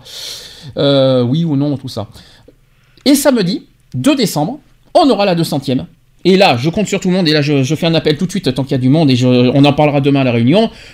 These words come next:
Deux, je, je lance un appel pour ceux qui vont participer, je vais faire comme la cent cinquantième. <laughs> Je vous le dis tout de suite. À la cent cinquantième, je n'anno-, j'ai, j'ai pas animé, j'ai pas fait de sujet à la cent, à la cent cinquantième. Eh bien, je vais faire pareil pour la deux centième, mais on va, euh, faire un niveau au-dessus.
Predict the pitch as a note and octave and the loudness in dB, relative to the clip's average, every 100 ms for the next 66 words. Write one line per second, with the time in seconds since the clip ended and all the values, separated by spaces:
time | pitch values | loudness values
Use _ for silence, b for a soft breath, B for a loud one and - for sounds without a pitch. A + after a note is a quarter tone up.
0 | - C3 E3+ A3 E3+ C#3 F#3 C#3+ C3+ D3+ | -12 -4 2 4 4 2 2 2 2 2
1 | D3 D#3 A#3 G3+ F#3+ - F#3 - C#3 - | 2 2 2 0 0 0 -2 -2 -6 -4
2 | G3 C#3+ C3 B2+ - D#3 A#3+ E3 E3+ - | -4 -2 -4 -6 -6 0 2 2 0 -2
3 | - G3 D3+ C#3+ C#3 B2 G#2 A2 G#2+ - | 0 0 0 -2 -6 -6 -6 -6 -8 -10
4 | B B B B - - F#3+ C#3 C#3+ C#3 | B B B B -20 -20 -20 -8 -2 0
5 | F#3+ F#3+ F#3+ - C3 - - - - G3+ | 0 -2 -4 -4 -8 -8 -20 -20 0 4
6 | G3 A#3+ A3 F3 C#3+ F#3 F3+ C3+ C#3+ E3+ | 4 2 -4 -6 -4 -2 -2 0 0 -2
7 | D#3+ G3 D3 C#3 C#3+ B2 B2+ C3 D#3 A3+ | -2 -2 -2 -2 -4 -2 -2 0 0 0
8 | G3 F3 - - A#2+ G#3+ G3+ D3 C#3+ C#3 | -2 -2 -4 -6 -6 -4 -4 -6 -8 -8
9 | C#3+ C3+ B2+ C3 C3+ B2 C3 A#2 B B | -4 -4 -6 -8 -8 -8 -8 -10 B B
10 | B B2+ C3 F#3+ A3 G#3 G#3 F3+ D3 D#3+ | B -2 -2 0 -2 0 -2 -2 -4 -4
11 | G#3 F#3+ F#3 A#3+ B B D#3 F3 G3+ G3 | -4 -6 -4 -6 B B -2 0 0 0
12 | G3 F3+ E3 G#3 G3+ G#3 A3+ B3 - C4+ | -4 -2 -4 -2 -2 0 -2 -4 -2 -2
13 | - B2 - | -2 -10 -10